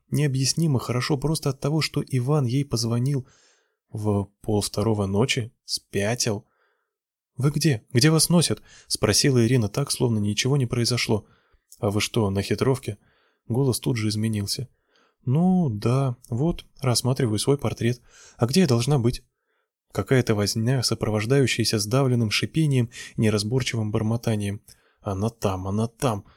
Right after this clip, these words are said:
Ирина усмехнулась про себя. «Вы...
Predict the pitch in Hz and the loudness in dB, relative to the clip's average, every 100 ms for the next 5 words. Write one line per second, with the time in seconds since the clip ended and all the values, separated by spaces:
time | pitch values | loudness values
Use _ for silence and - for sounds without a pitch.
0 | _ _ _ 104 135 139 107 110 - 120 | _ _ _ 0 2 0 -2 -6 -4 -2
1 | 110 - 107 - 107 101 - _ _ _ | -2 -4 -6 -4 -4 -4 -8 _ _ _
2 | _ _ _ _ _ _ - 98 104 107 | _ _ _ _ _ _ -6 0 2 4
3 | 101 95 | 2 0